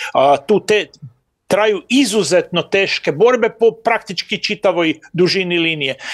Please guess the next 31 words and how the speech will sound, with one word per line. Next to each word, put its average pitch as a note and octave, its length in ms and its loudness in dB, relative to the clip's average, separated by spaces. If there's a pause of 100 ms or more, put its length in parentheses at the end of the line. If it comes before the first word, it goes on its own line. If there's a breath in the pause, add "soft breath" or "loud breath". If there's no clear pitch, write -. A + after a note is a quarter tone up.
Naravno, F#3 480 0 (220 loud breath)
a, D3+ 340 2 (480)
ima F#3 260 -2
nekih E3 320 -6
mjesta D#3+ 320 -2
gdje C#3+ 140 0
je C#3+ 100 -2
to D3+ 140 0
koncentrirano. C3 880 -2 (320 loud breath)
A, C3 260 2 (160)
koncentrirana F#3+ 840 0
su - 160 -4
borbena E3+ 380 2
djelovanja D3 400 0
s - 140 -4
jedne E3 260 -2
strane D#3 400 -2
u C#3+ 60 2
toj, D3+ 300 -2
u D3 80 -6
toj C#3+ 400 0
regiji C#3 400 -2
Kursk, G3+ 340 0
znači D3 440 -4 (300 loud breath)
po D#3+ 120 2
čitavom, D3+ 720 -2 (380 soft breath)
a, C3 360 4
rubu E3 600 2
te F3 120 2
okupirane D#3 680 0
zone, A#3+ 440 2